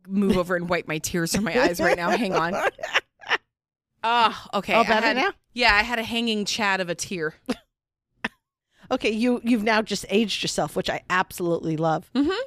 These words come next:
Speaker 2: None of our Gen Zers probably know what the hell a hanging chad is, and we're not
Speaker 1: That's
Speaker 2: gonna tell you. Google.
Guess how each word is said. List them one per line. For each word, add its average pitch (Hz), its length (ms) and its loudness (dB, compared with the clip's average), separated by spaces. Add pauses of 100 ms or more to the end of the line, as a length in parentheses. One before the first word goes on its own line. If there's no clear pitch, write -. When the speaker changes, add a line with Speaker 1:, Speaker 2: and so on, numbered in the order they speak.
(100)
Speaker 2:
None 247 260 6
of 240 80 2
our 220 120 4
Gen 208 260 2
Zers 185 260 4
probably 185 300 0
know 175 100 2
what 170 160 2
the 170 80 2
hell 165 240 0
a 156 40 -2
hanging 165 340 -2
chad 160 280 0
is, 160 140 -6
and 175 100 0
we're 185 100 6
not 277 100 8
Speaker 1:
That's 262 180 4
Speaker 2:
gonna 233 140 6
tell 220 260 2
you. 196 180 2 (380)
Google. 214 400 6